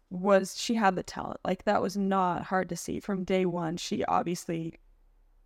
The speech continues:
I mean, call it her destiny or whatever you want, but, like, she had it from day one. And then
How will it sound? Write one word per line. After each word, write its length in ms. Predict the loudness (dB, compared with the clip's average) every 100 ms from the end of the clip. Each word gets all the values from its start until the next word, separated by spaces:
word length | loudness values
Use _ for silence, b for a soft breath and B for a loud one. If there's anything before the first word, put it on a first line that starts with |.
| -2
I 120 | 0
mean, 160 | 0 2
call 240 | 4 6
it 60 | 4
her 100 | 2
destiny 480 | 2 2 -2 -2
or 80 | 2
whatever 280 | 4 4 2
you 60 | 0
want, 240 | 0 0
but, 100 | -2
like, 160 | -4 -4
she 220 | -4 -4
had 240 | -2 -2
it 80 | -2
from 200 | -4 -2
day 100 | -2
one. 240 | -2 -6 -8 -16 -20 -20 _ 2
And 300 | 4 4 0
then 340 | 0 -2 -2